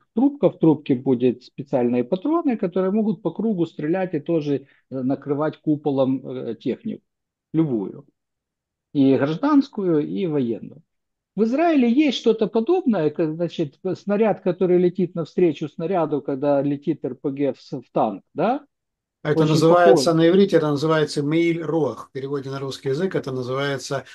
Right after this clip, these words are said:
Speaker 2: ветровка. То есть это
Speaker 1: <laughs>
Speaker 2: си-, система защиты танков, которая выстреливает навстречу, когда идёт действительно Р П Г, то она выстреливает и его сбивает. Единственная проблема в этом заключается в том, что эту систему,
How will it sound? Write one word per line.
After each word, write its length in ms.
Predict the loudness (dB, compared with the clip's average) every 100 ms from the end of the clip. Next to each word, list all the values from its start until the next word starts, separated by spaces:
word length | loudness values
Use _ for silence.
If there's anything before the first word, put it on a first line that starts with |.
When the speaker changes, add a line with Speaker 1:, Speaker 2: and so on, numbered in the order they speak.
| _
Speaker 2:
ветровка. 640 | -4 0 2 2 0 -12 -14 _ _ _
То 100 | -8
есть 160 | -8 -2
это 360 | -2 2 2 0
Speaker 1:
<laughs> 60 |
Speaker 2:
си-, 160 | -4 -6
система 500 | -4 -6 -2 0 0
защиты 460 | -2 -4 -6 -8
танков, 480 | -6 -2 -2 -4 -8
которая 360 | -8 -4 0 0
выстреливает 680 | -2 0 0 0 -2 -8 -10
навстречу, 520 | -14 -8 -6 -6 -8
когда 340 | -6 -4 -4
идёт 200 | 0 -2
действительно 460 | -2 -6 -8 -8 -10
Р 80 | -6
П 120 | -6
Г, 320 | 0 0 0 -8 -20 -20 _ _
то 100 | -8
она 140 | -6
выстреливает 680 | -8 -8 -8 -2 0 0 -4
и 20 |
его 140 | -8 -8
сбивает. 460 | -6 -6 -6 -8
Единственная 440 | -2 -2 0 -4 -4
проблема 460 | -2 -2 -4 -6
в 60 | -6
этом 320 | -6 -8 -12 _ -20 _
заключается 520 | -8 -6 0 0 0 -4
в 60 |
том, 180 | 0 0
что 160 | 0 -6
эту 120 | -4
систему, 720 | -6 -8 0 2 2 -2 -6